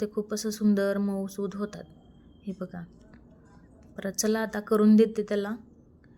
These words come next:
मस्तपैकी झालेला आहे आणि असं केल्यानंतर त्याला जास्त पाणी पण सुटत नाही, म्हणजे जास्त मुरू द्यायचं नाही, नाहीतर पाणी सुटतं पालकला, थोडंसं चिकटला होता.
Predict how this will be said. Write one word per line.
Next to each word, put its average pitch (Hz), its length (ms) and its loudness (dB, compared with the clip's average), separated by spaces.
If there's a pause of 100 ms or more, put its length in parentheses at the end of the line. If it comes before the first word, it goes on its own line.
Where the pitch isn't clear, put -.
(760)
मस्तपैकी 208 1160 -6
झालेला 196 460 -2
आहे 202 300 -6
आणि - 1160 -8
असं 220 240 2
केल्यानंतर 220 580 2
त्याला 214 280 0
जास्त 220 340 -2
पाणी 214 340 2
पण 214 200 2
सुटत 208 340 0
नाही, 190 220 -2
म्हणजे 196 240 -4
जास्त 233 320 -2
मुरू 220 280 4
द्यायचं 220 340 4
नाही, 202 160 -4
नाहीतर 202 280 -4 (120)
पाणी 202 260 -2
सुटतं 202 320 -10
पालकला, 180 540 -8 (1200)
थोडंसं 208 280 -2
चिकटला 208 540 -2
होता. 226 300 -6